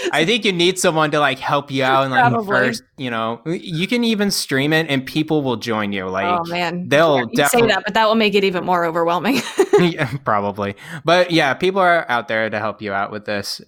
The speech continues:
Speaker 1: But
Speaker 2: I would
Speaker 1: once
Speaker 2: like
Speaker 1: you
Speaker 2: to try it again.
Speaker 1: Yeah, once you get a groove going with this, I, it's, it's really fun. And it's just, it's an R P G. So you just get the loot, you go out,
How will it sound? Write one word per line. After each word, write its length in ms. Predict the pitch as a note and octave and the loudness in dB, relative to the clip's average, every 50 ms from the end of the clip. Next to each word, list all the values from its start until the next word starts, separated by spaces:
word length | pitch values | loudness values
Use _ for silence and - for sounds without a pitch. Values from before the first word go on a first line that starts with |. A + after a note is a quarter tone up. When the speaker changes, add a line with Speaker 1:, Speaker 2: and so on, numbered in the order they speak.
| _ - _ | _ -6 _
Speaker 1:
But 80 | D#3 | 2
Speaker 2:
I 20 | D#3+ | 4
would 60 | A3+ | 4
Speaker 1:
once 100 | A#3 B3 | 4 2
Speaker 2:
like 80 | - C4 | 2 -2
Speaker 1:
you 60 | G3 | -4
Speaker 2:
to 60 | - | -4
try 160 | - - E3 D#3 | -6 -8 -8 -8
it 60 | - | -6
again. 380 | E3+ E3+ E3+ F3 F3 F#3 F#3 F#3 - _ - | -6 -6 -4 -4 -6 -6 -8 -12 -18 _ -4
Speaker 1:
Yeah, 200 | C#3+ C#3+ C#3+ C#3 | 0 0 0 2
once 200 | D3+ F#3 F#3+ - | 0 -2 -4 -2
you 60 | F#3 | 0
get 220 | G3+ G3 F#3+ E3+ - | 2 2 2 2 0
a 80 | C3 | -2
groove 340 | B2+ B2+ C3 B2 C3 C#3 C3+ | -4 -2 -2 0 0 0 0
going 300 | D3 C#3+ C#3+ D3 D3 D3 | 0 0 2 2 0 0
with 140 | C#3+ C#3+ C3+ | -2 -2 0
this, 280 | D#3 D3 C#3 - - | 0 -2 -2 -2 -4
I, 160 | - - A2 A2 A#2 - | -4 -2 -2 -2 -2 -2
it's, 260 | A#2 B2 - - - - | -4 -6 -6 -10 -12 -10
it's 240 | - D#3 D#3 - | -8 -8 -8 -6
really 220 | B2+ A2+ G#2+ F#2+ F#2 | -4 -4 -4 -4 -6
fun. 360 | - - G#2 - - - C3 - - - _ - - C3+ C3+ | -10 -10 -12 -10 -10 -12 -14 -18 -20 -20 _ -20 -16 -4 0
And 140 | D3 D3+ | 2 2
it's 180 | E3 E3 D#3 - | 4 2 2 2
just, 220 | F3+ F3 E3 - - | 0 0 0 -2 -4
it's 200 | - C3+ C3 - | -6 -6 -4 -2
an 80 | D#3 D#3 | 0 0
R 140 | E3 F#3 F3+ | 0 0 0
P 160 | - F3+ D3+ | -2 -4 -4
G. 240 | B2+ - B2 G#2 F#2+ | -4 -4 -4 -6 -4
So 120 | - - A2 | -4 -4 -4
you 180 | G#2+ A2 G#2+ | -4 -4 -4
just 260 | G#2 A#2 A2 - - - | -4 -4 -6 -8 -6 -4
get 160 | B2 A#2+ - | -4 -4 -4
the 80 | - | -4
loot, 340 | B2 B2 C#3 D3+ D#3 D3 D3 - | -2 0 2 2 2 0 -2 -4
you 100 | B2 A2 | -6 -2
go 220 | G#2 A2+ A#2 C3 | 0 2 2 4
out, 380 | C3+ C#3 C#3+ C#3+ C#3 C3+ C#3 - | 4 4 4 2 2 0 -2 -8